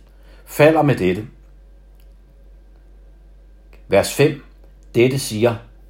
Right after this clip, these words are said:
Herren. Det er altså Herrens ord. Det profetiske mysterium, vi står med. Igennem Mika fra Moreset er det Herren selv,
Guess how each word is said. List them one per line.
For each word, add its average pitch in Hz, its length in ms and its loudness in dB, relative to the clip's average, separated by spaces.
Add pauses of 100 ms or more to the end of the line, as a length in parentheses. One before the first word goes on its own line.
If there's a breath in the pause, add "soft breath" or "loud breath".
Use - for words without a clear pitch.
(180)
Herren. 131 760 2 (3000 soft breath)
Det 123 140 6
er 127 60 8
altså 117 300 2 (540)
Herrens 139 640 2
ord. - 300 -2 (720 soft breath)
Det 131 100 0
profetiske 180 640 -2
mysterium, 139 680 0
vi 90 60 -6
står - 280 -4
med. 85 200 -10 (1300 soft breath)
Igennem 196 640 2
Mika 180 380 0
fra 170 140 0
Moreset 139 640 2 (540 soft breath)
er 131 160 6
det 131 280 2 (160)
Herren 147 380 2
selv, - 380 0